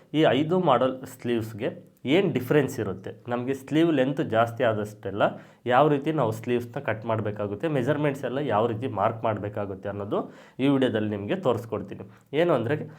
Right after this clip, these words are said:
ಈಗ ನಾರ್ಮಲಾಗಿ ಹಾಫ್ ಸ್ಲೀವ್ಸ್ನ, ಆ, ಜನರಲ್ಲಾಗಿ ಕಟ್ ಮಾಡ್ತೀವಲ್ವ, ಅದೇ ಸ್ವಲ್ಪ ಲೆಂತ್ ಆಯಿತು, ಎಲ್ಬೋ ಸ್ಲೀವ್ಸ್ ಇಲ್ಲ ತ್ರೀ ಫೋರ್ತ್ ಆಯಿತು ಅಂದಾಗ ಅದಕ್ಕೆ ನಾವು ಮೂರು ಮೆಜರ್ಮೆಂಟ್ಸ್ನ ತೊಗೊಂಡು ಮಾರ್ಕ್ ಮಾಡಬೇಕಾಗುತ್ತೆ ಪರ್ಫೆಕ್ಟಾಗಿ ಬರಬೇಕು ಅಂದರೆ. ಓಕೆ, ಅದ್ರ ಬಗ್ಗೆ ಡೀಟೇಲಾಗಿ ತಿಳ್ಸ್-,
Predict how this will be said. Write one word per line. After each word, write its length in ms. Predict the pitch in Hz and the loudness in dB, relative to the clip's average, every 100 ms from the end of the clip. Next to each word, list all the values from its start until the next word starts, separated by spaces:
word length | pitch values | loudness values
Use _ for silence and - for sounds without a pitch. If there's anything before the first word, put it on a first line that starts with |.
| - - | -10 -2
ಈಗ 80 | 131 | 2
ನಾರ್ಮಲಾಗಿ 640 | 139 131 139 156 156 151 | 6 6 6 4 4 2
ಹಾಫ್ 420 | 165 117 131 - - - | 4 6 6 4 -12 -14
ಸ್ಲೀವ್ಸ್ನ, 500 | - 131 139 135 143 180 196 - | -8 0 0 0 -4 -6 -8 -14
ಆ, 80 | 110 101 107 | -8 -6 -4
ಜನರಲ್ಲಾಗಿ 460 | 117 127 139 143 143 | 0 2 2 0 0
ಕಟ್ 200 | 117 113 | -4 -2
ಮಾಡ್ತೀವಲ್ವ, 460 | 113 107 95 98 139 - - - | -4 -4 -6 -2 -4 -6 -20 0
ಅದೇ 200 | 139 175 | 2 2
ಸ್ವಲ್ಪ 320 | 196 180 190 190 | 2 2 2 4
ಲೆಂತ್ 340 | 139 139 151 | 4 4 4
ಆಯಿತು, 260 | 147 135 123 | 4 4 2
ಎಲ್ಬೋ 280 | 120 135 | 2 2
ಸ್ಲೀವ್ಸ್ 380 | 147 151 139 139 | 0 0 -2 0
ಇಲ್ಲ 160 | 170 131 | 0 0
ತ್ರೀ 200 | 113 131 | 2 -2
ಫೋರ್ತ್ 320 | 135 143 120 | 2 0 2
ಆಯಿತು 260 | 110 110 117 | 2 2 -2
ಅಂದಾಗ 320 | 104 92 107 233 - - | -2 -4 -6 -6 -10 -6
ಅದಕ್ಕೆ 300 | 131 143 190 | -2 0 0
ನಾವು 300 | 185 151 139 | 2 4 4
ಮೂರು 380 | 196 127 156 185 | 0 2 4 4
ಮೆಜರ್ಮೆಂಟ್ಸ್ನ 600 | 151 156 165 - - 156 | 4 4 4 2 0 -2
ತೊಗೊಂಡು 420 | 156 110 113 110 | -2 0 0 0
ಮಾರ್ಕ್ 300 | 160 120 110 | 2 2 2
ಮಾಡಬೇಕಾಗುತ್ತೆ 640 | 113 110 95 95 92 92 - - - _ | -2 -2 -4 -6 -8 -10 -14 -20 -20 _
ಪರ್ಫೆಕ್ಟಾಗಿ 500 | 143 - 147 151 123 | 2 4 2 2 0
ಬರಬೇಕು 360 | 107 101 101 98 | 0 0 -4 -6
ಅಂದರೆ. 260 | 92 92 95 - - | -8 -10 -12 -14 -10
ಓಕೆ, 140 | 113 202 - - - | -6 -6 -8 -12 2
ಅದ್ರ 200 | 123 185 | 4 6
ಬಗ್ಗೆ 240 | 185 175 190 | 4 4 2
ಡೀಟೇಲಾಗಿ 480 | 151 143 147 147 | 2 2 2 2
ತಿಳ್ಸ್-, 260 | 147 113 107 | 0 -2 -2